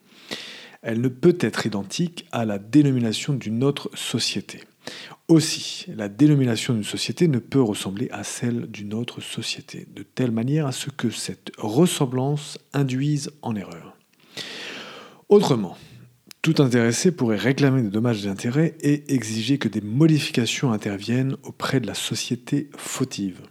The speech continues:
À cet égard, je vous invite à vous reporter au premièrement, au deuxième alinéa premièrement de l'article cent tiret cinq de la loi de mille neuf cent quinze. Pour aller plus loin, donc, alinéa premier de la loi, alinéa premier de l'article cent tiret deux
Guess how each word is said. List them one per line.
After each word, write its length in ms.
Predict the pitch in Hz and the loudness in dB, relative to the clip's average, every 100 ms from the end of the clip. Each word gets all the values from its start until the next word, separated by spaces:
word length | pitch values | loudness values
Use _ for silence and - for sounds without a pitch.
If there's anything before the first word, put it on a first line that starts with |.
| _ _ _ _ _ _ _ _ | _ _ _ _ _ _ _ _
À 60 | - - - - - | -12 -12 -18 -20 -18
cet 220 | - 92 | -12 -10
égard, 240 | 92 101 | -6 -6
je 80 | 95 | -8
vous 100 | 92 | -12
invite 260 | 92 101 101 | -12 -10 -10
à 60 | |
vous 120 | 98 | -10
reporter 580 | - - 104 - 107 - _ | -10 -10 -10 -8 -10 -10 _
au 160 | - - - | -14 -14 -14
premièrement, 460 | - 120 113 98 147 | -4 -2 0 -2 -2
au 40 | |
deuxième 280 | 131 107 113 | -2 -2 -2
alinéa 320 | 107 104 107 | -2 -2 -4
premièrement 500 | 101 - 101 92 107 | -6 -6 -6 -4 -6
de 140 | 135 110 | -4 -4
l'article 440 | - - - 98 | -6 -12 -12 -10
cent 440 | - - 156 156 - - _ | -8 -2 0 0 -6 -20 _
tiret 420 | - 120 113 117 - _ - | -2 0 -2 -8 -14 _ -18
cinq 640 | - 101 90 - - - - | -12 -12 -14 -16 -18 -18 -18
de 200 | 101 147 | 0 2
la 160 | 139 | 4
loi 200 | 123 135 | 4 4
de 40 | 123 | 2
mille 120 | 107 | 0
neuf 120 | 110 | -2
cent 140 | - | -4
quinze. 340 | 95 95 80 - - - - - - - - - - - - - _ | -8 -10 -14 -20 -12 -10 -10 -12 -14 -14 -16 -16 -18 -18 -20 -20 _
Pour 120 | 175 | 10
aller 140 | 180 160 | 10 8
plus 100 | 131 | 4
loin, 220 | 117 107 | 4 4
donc, 180 | 104 - | 0 0
alinéa 420 | 131 127 123 123 | 4 4 6 4
premier 400 | 113 - 123 120 | 2 2 2 4
de 80 | 117 | 2
la 80 | 107 | 2
loi, 480 | 107 113 113 - - - 123 117 113 | 2 4 2 0 -10 -16 -16 -12 -4
alinéa 340 | 113 117 110 | 0 0 0
premier 460 | - - 117 120 110 | -2 -2 2 2 2
de 100 | 107 | 0
l'article 640 | 107 - - - 127 101 | 0 -2 -4 -2 -2 -2
cent 360 | - - 214 170 | -4 0 4 4
tiret 380 | - 123 104 101 | 2 0 0 2
deux 440 | 143 208 - | 4 4 0